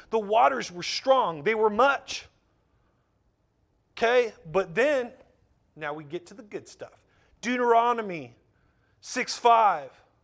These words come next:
We all know the one. "You shall love your Lord your God with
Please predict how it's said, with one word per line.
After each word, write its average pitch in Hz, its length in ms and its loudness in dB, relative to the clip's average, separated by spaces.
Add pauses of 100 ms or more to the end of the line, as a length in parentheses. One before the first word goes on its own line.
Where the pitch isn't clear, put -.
(440)
We 151 120 -6
all 180 200 0
know 185 160 -4
the 180 80 -4
one. 202 400 -4 (540)
"You 208 100 -10
shall 226 240 -4
love 233 320 2
your 240 180 -4
Lord 233 320 2
your 220 80 -8
God 220 360 0
with 208 120 -4